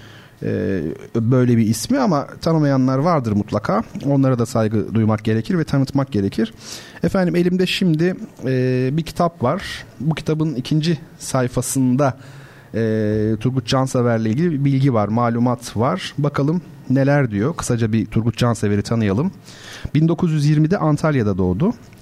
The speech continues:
Bin dokuz yüz kırk altıda İstanbul Güzel Sanatlar Akademisi Yüksek Mimarlık bölümünü bitirdi. Kırk dokuzda İstanbul Üniversitesi Edebiyat Fakültesi Sanat Tarihi bölümünde doktorasını tamamladı. Bin dokuz yüz elli elli birde Devlet Güzel Sanatlar Akademisi'nde öğretim üyeliği yaptı.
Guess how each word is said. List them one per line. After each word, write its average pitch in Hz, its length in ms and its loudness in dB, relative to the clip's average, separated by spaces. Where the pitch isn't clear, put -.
Bin 131 140 4
dokuz 151 220 0
yüz - 40 -8
kırk - 260 0
altıda 151 320 0
İstanbul 160 480 0
Güzel 143 240 2
Sanatlar 147 440 0
Akademisi 113 520 0
Yüksek 180 460 0
Mimarlık 147 540 2
bölümünü 95 340 4
bitirdi. 82 400 -2
Kırk - 220 -2
dokuzda 175 540 0
İstanbul 175 460 0
Üniversitesi 139 400 2
Edebiyat 147 380 2
Fakültesi 131 440 -2
Sanat 160 400 0
Tarihi 110 420 2
bölümünde 110 420 4
doktorasını 127 500 0
tamamladı. 104 600 0
Bin 147 120 2
dokuz 156 220 0
yüz - 120 -8
elli 170 380 0
elli 139 320 0
birde 139 360 0
Devlet 127 300 0
Güzel 139 220 2
Sanatlar 139 400 0
Akademisi'nde 113 580 0
öğretim 120 440 2
üyeliği 92 300 2
yaptı. - 380 -2